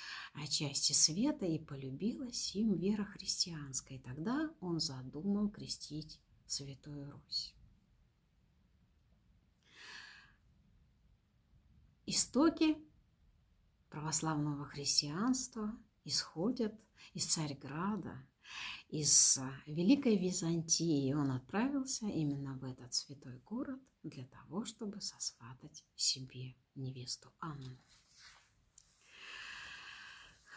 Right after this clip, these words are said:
Вот как описывают это тексты летописи. «Владимир замыслил о вере христианской.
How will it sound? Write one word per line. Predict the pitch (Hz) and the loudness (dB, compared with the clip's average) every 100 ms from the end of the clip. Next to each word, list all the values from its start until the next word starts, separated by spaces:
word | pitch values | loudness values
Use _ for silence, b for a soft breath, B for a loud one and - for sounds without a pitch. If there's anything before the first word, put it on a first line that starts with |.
| - | 6
Вот | 370 381 | 6 8
как | 294 277 | 2 2
описывают | 175 - 269 - 214 165 160 | 0 4 4 4 4 2 2
это | 202 151 | 0 -2
тексты | - - 170 - - 160 - - | -6 -6 -2 -4 -4 -10 -12 -10
летописи. | 160 147 131 117 131 - - 131 135 _ _ _ _ _ _ | -4 -2 -4 -10 -6 -4 -4 -8 -18 _ _ _ _ _ _
«Владимир | 156 156 160 185 370 330 330 - _ _ _ _ _ _ _ _ - | -4 0 0 6 10 10 10 4 _ _ _ _ _ _ _ _ -6
замыслил | 156 151 139 147 247 - 240 233 - | -2 0 2 4 6 4 2 -2 -4
о | 156 139 | -10 -6
вере | 143 156 | -4 -4
христианской. | 139 - 131 - 139 131 127 - - 131 | -6 -4 0 0 -2 -10 -10 -12 -14 -20